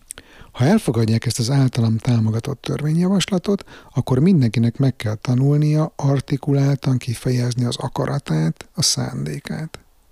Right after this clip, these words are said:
Azt hiszem, ez nem csak biztonságosabbá teszi az együttélést, hanem népnevelő hatású is.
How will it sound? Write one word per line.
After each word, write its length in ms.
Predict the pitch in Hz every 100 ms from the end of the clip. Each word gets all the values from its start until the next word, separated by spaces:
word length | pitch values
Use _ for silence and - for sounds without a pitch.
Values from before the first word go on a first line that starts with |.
| _ _ _ _ - - - -
Azt 200 | 120 -
hiszem, 360 | 160 - 170 165
ez 140 | 131
nem 180 | 135 131
csak 200 | - 104
biztonságosabbá 920 | 113 - 117 - 120 117 - 117 123
teszi 360 | 127 135 123 139
az 140 | 135
együttélést, 800 | 147 165 175 - 165 156 143 -
hanem 360 | - 147 165
népnevelő 720 | 165 139 107 - 120 117 123
hatású 640 | 139 127 - 156 139 - 160
is. 360 | 160 - -